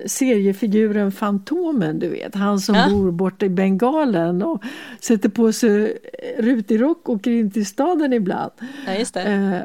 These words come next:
Speaker 1: han har ju en bengalisk bergsvall och vad he-, varg vid sin
Speaker 2: Ja.
Speaker 1: sida. Devil.
Speaker 2: Devil, ja, ja,
Speaker 1: Alltså,
Speaker 2: visst. <laughs>
Speaker 1: ja, så det, den här idén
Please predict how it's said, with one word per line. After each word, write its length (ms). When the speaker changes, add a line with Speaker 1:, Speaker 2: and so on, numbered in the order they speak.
Speaker 1:
han 260
har 140
ju 120
en 140
bengalisk 680
bergsvall 920
och 120
vad 100
he-, 140
varg 540
vid 180
sin 120
Speaker 2:
Ja. 60
Speaker 1:
sida. 480
Devil. 600
Speaker 2:
Devil, 380
ja, 140
ja, 120
Speaker 1:
Alltså, 260
Speaker 2:
visst. 200
<laughs> 80
Speaker 1:
ja, 200
så 220
det, 220
den 220
här 180
idén 720